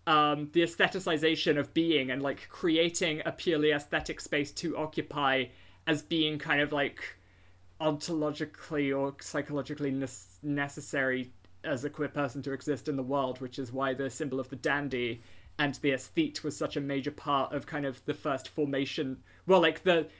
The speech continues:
the main, like, formations of a, um, modern European conception of homosexuality in the late nineteenth century, uh, coming out through figures like, um, Oscar Wilde or Thomas Mann.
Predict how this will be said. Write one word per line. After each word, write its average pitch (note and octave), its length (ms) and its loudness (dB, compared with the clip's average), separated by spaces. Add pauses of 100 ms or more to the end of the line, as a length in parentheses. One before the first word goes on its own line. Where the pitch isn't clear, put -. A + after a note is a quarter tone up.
(180)
the F3+ 80 4
main, D3+ 280 2
like, D3 160 0
formations D3 800 0
of C#3+ 400 0
a, C#3 360 2
um, C#3 420 -2
modern C#3 300 -2
European C3+ 680 -2
conception C3+ 480 -6
of B2 60 -8
homosexuality C3 640 -6
in C3+ 80 -4
the C3 60 -4
late C3+ 180 -4
nineteenth C3 340 -10
century, B2+ 480 -4 (440)
uh, C3 260 4 (100)
coming C#3 280 0
out C3+ 160 0
through D3 220 0
figures C#3 680 -2
like, C3 720 -2
um, C3 440 -2 (680)
Oscar E3+ 260 0
Wilde D3 320 2
or C3+ 60 -2
Thomas C#3+ 320 -4
Mann. F#3 380 -2